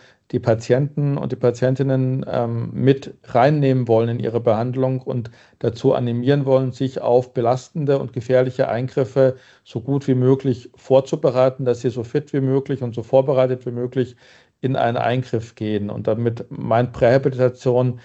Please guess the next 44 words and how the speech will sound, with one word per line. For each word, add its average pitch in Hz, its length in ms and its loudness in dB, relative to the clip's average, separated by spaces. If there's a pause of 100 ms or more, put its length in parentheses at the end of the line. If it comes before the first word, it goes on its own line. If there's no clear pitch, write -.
(240)
nicht 135 320 0
nur 127 440 6
eine 123 140 -8
gute 131 240 -4
Information 120 720 -2
vorab 156 420 2
oder 120 140 -4
eine 117 140 -6
gute 117 260 -4
Aufklärung, 143 440 0
das 135 100 -6
sind 127 140 -6
ja 113 100 0
auch 127 260 -2
wichtige 143 340 -4
Dinge 139 300 0
zur 135 160 -4
Vorbereitung, 135 760 2 (320)
sondern 123 300 -2
meint 123 380 2
bei 117 140 2
planbaren 135 640 2
Eingriffen, 135 580 -4
die 123 120 -6
in 123 100 -4
einer 110 80 -4
gewissen 123 400 -4
Zeitspanne 135 540 -2
erst 131 280 -4
stattfinden, 135 580 -2
also 113 200 0
optimalerweise 123 1120 2 (340)
zum 127 180 2
Beispiel 117 440 2
eine 113 200 -4
Tumoroperation 127 880 0
nach 120 200 0
einer 117 220 -2
induktiven 117 580 -4
Systemtherapie 139 880 -2
oder 117 200 0
einer 113 160 -2
neoadjuvanten 127 720 2
Systemtherapie, 123 1040 0